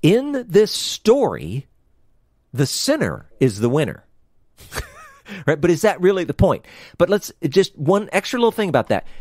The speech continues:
Samuel, is it possible for a person to do good things for the wrong reasons?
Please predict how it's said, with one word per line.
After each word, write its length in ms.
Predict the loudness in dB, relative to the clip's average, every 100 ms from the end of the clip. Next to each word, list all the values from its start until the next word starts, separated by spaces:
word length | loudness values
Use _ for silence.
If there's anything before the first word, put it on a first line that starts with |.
| -6
Samuel, 360 | 0 2 2 2
is 160 | 2
it 140 | 2 0
possible 560 | 2 2 -2 -2 -2
for 200 | 0 0
a 60 | 2
person 400 | 2 0 0 -4
to 100 | -4
do 400 | -4 0 2 0 -4 _ -6
good 240 | 2 2 2
things 720 | -2 0 0 -4 -8 -10 -12 -14 -16 -18 -20 -20 -20 -20 -20 -20
for 300 | -8 -2 0
the 100 | 0
wrong 280 | 0 0 0
reasons? 540 | -2 -2 -6 -10 -18